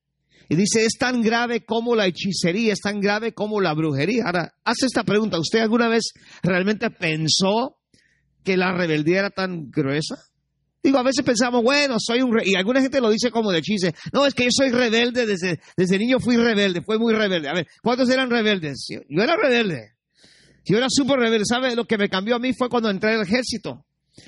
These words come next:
Yo digo que Dios usó el ejército de los Estados Unidos para prepararme para mi salvación.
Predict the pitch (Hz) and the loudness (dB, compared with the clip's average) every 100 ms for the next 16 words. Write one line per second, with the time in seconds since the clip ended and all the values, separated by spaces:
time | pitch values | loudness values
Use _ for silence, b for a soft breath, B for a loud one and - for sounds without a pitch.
0 | B B B 190 220 262 - 226 185 208 | B B B 0 2 2 2 0 2 2
1 | 247 240 247 247 240 196 170 151 233 220 | 2 0 0 2 2 2 2 2 0 -2
2 | 247 247 208 190 165 - 208 226 208 226 | -4 -2 0 -2 -2 -2 -2 0 0 0
3 | 233 190 180 180 185 - 175 208 240 277 | 2 0 -2 -2 -2 0 0 0 -2 -4
4 | 247 202 180 185 175 190 165 147 147 233 | -2 -2 -2 -4 -4 -2 -2 -4 -4 -2
5 | 302 180 117 | -2 -2 -6